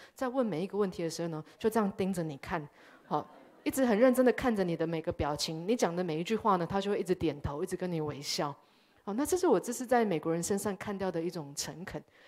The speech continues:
也就是说，他很真心诚意的要在跟我们对话。好，那接下来我再到了这个德国呢，其实我有一次走进一间商店啊，他，我要买耳塞，那他有两种 size，那我就问他说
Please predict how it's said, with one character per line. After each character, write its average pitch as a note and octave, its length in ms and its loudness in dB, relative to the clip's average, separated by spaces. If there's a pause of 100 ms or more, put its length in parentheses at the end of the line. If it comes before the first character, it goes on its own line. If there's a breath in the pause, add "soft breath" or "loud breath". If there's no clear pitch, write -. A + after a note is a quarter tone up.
(120 soft breath)
也 G#3+ 100 -2
就 D4+ 80 0
是 E4 140 0
说， D4+ 200 6
他 C#4 200 -4
很 D#3+ 420 -4
真 B3 320 4
心 B3 300 -4
诚 F#3 260 -4
意 G#3+ 100 -2
的 E3 160 -6 (280 soft breath)
要 A3 180 0
在 G3+ 220 -2
跟 F3+ 180 -6
我 F3 100 -4
们 C#3 180 -10
对 D#3 200 -4
话。 D3 260 -8 (720)
好， G#3 60 -2
那 C4 100 2
接 D#4+ 160 2
下 E4 120 2
来 B3 100 6
我 E3 80 6
再 A#3+ 140 2
到 A#3 180 4
了 F3 220 4
这 - 160 -2
个 F3+ 100 -2
德 D#3+ 240 -4
国 D3 220 -4
呢， D3 200 -8 (280 soft breath)
其 - 120 -6
实 F#3+ 80 0
我 A3 120 6
有 E3 80 4
一 - 20 -2
次 F#3+ 180 -2
走 D3+ 200 -4
进 F#3+ 180 -6
一 F#3 80 -4
间 F3+ 240 -6
商 F3 280 -6
店 D#3+ 220 -6
啊， C3 80 -16 (300 soft breath)
他， C4 240 0 (220)
我 G3+ 120 2
要 A3+ 140 4
买 F#3+ 200 0
耳 D3+ 220 -6
塞， D#3+ 400 -6 (460 soft breath)
那 B3 220 0
他 B3 120 -4
有 B3+ 120 4
两 F3+ 200 0
种 D#3+ 200 -2
size， D#3 400 -4 (320)
那 A#3+ 80 -2
我 G#3 40 0
就 A3 120 -2
问 A3+ 100 0
他 G#3 160 -2
说 G3+ 240 0